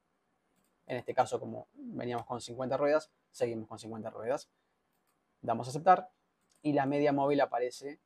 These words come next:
ajustada a cincuenta ruedas exponenciales, ¿bien? Entonces,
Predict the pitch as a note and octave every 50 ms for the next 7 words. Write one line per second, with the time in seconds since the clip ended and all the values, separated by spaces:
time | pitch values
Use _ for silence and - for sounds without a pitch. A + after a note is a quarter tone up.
0 | _ _ _ _ _ _ - C3 B2+ - - A2+ - - - B2+ B2+ C3 C3 C3+
1 | D3 - _ _ _ _ _ _ _ _ _ _ _ - B2+ C3 C3 - - B2+
2 | A#2+ A#2 - B2+ B2 B2 A#2+ A#2 A#2+ A#2+ - A#2+ A#2+ B2+ B2+ C3 C3 - _ _
3 | - - B2 - - - - A#2 G#2+ A2 A2 - - G#2 G#2 - _ - - B2
4 | B2 C3+ C#3 C#3 - - - - _ _ - - C3 B2+ B2+ B2 A2 - - G2+
5 | - _